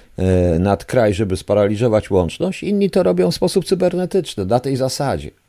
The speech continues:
Na tej zasadzie. I z tym się nie godzę. Po drugie, e, i z drugą rzeczą, którą się nie mogę zgodzić, to to, że,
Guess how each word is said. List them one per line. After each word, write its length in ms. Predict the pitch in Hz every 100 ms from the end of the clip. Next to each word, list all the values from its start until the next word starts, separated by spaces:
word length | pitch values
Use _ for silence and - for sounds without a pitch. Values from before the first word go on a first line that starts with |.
| _ _ _ _ -
Na 100 | 131
tej 140 | 143
zasadzie. 480 | 135 135 143 104 82
I 160 | - 117
z 40 |
tym 160 | - 165
się 140 | 147
nie 140 | 120 104
godzę. 560 | 87 73 78 58 - - -
Po 140 | 156
drugie, 380 | 147 165 170 147 - _ - - _ -
e, 300 | - 113 110
i 260 | - 127 120
z 100 | 117
drugą 340 | 170 202 165
rzeczą, 400 | 139 160 147 120 90 - - -
którą 260 | - 135 117
się 160 | -
nie 120 | 123
mogę 260 | 139 151 127
zgodzić, 680 | 117 117 90 101 147 - -
to 360 | - 131 131 135 - - _ _ _ -
to, 260 | - 165 165
że, 480 | 131 135 135 131